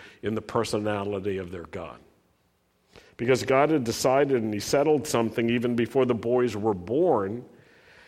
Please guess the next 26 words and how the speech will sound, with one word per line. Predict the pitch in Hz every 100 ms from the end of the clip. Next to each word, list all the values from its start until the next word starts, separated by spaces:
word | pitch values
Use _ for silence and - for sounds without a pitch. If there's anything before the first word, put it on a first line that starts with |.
| - _ _ _
And | 127 131
I | 131 170
think | 220 170 135 127 - -
that | 113
Rebekah's | 113 123 139 139 113
actions | 123 143 - 131 113
are | 113
understandable | 120 113 107 127 131 131 123 113
in | 107
light | 110 123 117
of | 104
God's | 117 110 98
sovereign | - 120 123 123 110
choices | 120 101 98 113 110 - - - - -
and | 123
his | 131 -
decision | 123 - 156 156 143 135
to | - 131
share | - 123 117
the | 123 117
hidden | 131 123 123
things. | 120 175 135 110 - - -
He | 165
shared | 190 - 151 143 123
priceless | - - 165 175 - 160 170 151 - -
secrets | - - 196 - 117 113 117 -